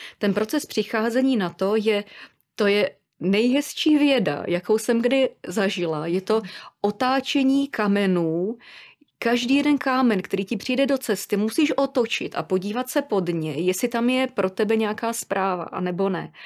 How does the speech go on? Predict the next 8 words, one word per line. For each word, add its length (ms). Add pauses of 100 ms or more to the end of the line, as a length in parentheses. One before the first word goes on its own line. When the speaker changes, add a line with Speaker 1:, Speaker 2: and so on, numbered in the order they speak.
(420)
Speaker 1:
Někde 400
jsou 280
zprávy, 460
které 280
jsou 180
falešné. 540
Musíš 340
taky, 300